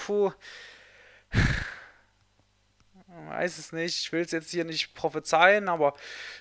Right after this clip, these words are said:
es riecht schon ein bisschen, hm, es riecht schon ein bisschen danach, wie als kriegt er nicht mal unsere Route hier jetzt noch hin. Ähm,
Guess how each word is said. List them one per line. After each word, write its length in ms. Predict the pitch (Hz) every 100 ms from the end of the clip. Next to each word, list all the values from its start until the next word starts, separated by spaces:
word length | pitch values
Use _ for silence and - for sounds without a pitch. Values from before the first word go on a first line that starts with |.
| _
es 220 | - -
riecht 280 | 170 196 -
schon 220 | - 185
ein 80 | 202
bisschen, 640 | 175 190 - 180 165 160 131
hm, 320 | 165 160 139 - -
es 140 | 131 170
riecht 160 | 170
schon 180 | - 180
ein 80 | 180
bisschen 260 | 180 -
danach, 280 | 170 160 175
wie 60 | 170
als 120 | 165
kriegt 160 | - -
er 60 | 175
nicht 120 | 165
mal 100 | 160
unsere 220 | 160 160
Route 320 | 156 208 208
hier 260 | 127 127 120
jetzt 200 | - -
noch 160 | 113 -
hin. 260 | 113 117 - - - - - - _
Ähm, 720 | - 123 131 131 123 107 107